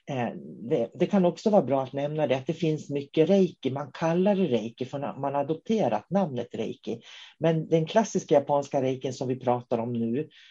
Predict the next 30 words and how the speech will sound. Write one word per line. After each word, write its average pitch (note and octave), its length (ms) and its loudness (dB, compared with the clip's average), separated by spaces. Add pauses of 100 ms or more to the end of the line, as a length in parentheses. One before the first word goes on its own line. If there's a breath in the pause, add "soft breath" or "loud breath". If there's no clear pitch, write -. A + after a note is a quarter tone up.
(140 soft breath)
det F#3 140 6
är D3 180 6
reiki C#3 380 0
ryoho, D3+ 640 4
usui G3+ 360 4
reiki A#2 360 -2
ryoho, A2 420 0
alltså C3 540 0
usuis B2+ 500 2 (260)
reiki-stil, C#3 1040 -2
om - 140 -8
man - 120 -8
säger - 240 -8
så, - 220 -10 (840 loud breath)
som A#2 240 0
vi A2+ 200 0
pratar G#2 380 0
om. - 300 -4
Och, C#3 260 0 (100)
eh, C#3 160 2
inte A3+ 340 6
andlig C#3+ 640 0
healing A#2 500 0
då, A2 200 2
som B2+ 220 -6
kan B2+ 160 -4
vara A#2 420 4 (480)
vad F#3+ 240 2
som F#3+ 120 0
helst. G#3 460 0